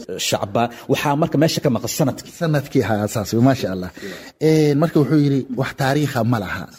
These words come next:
Speaker 2: Taariikhduna waqtigaa jaango'an ee maaragtay, muxuu, sanadkii weeye, ma ogtahay? Ee, tii waxay keentay marka Amiirul Mu'miniin Cumar inuu dadka jamciyey,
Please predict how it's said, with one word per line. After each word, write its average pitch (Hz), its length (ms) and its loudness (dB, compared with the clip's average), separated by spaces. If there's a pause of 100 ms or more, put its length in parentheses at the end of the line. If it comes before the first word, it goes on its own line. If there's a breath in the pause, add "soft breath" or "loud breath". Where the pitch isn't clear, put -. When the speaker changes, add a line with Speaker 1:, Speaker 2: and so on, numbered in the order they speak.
(100)
Speaker 2:
Taariikhduna 123 360 2
waqtigaa 123 360 2
jaango'an 117 420 2
ee 127 60 2
maaragtay, 113 440 -2
muxuu, 110 200 -2
sanadkii 120 380 -2
weeye, 123 140 4
ma 156 100 4
ogtahay? 113 260 0 (640 loud breath)
Ee, 147 560 4 (100)
tii 185 120 4
waxay 170 240 4 (120)
keentay 131 340 2
marka 131 180 0
Amiirul 131 220 2
Mu'miniin 123 320 2
Cumar 123 220 2
inuu 113 160 0
dadka 123 260 -4
jamciyey, 113 460 0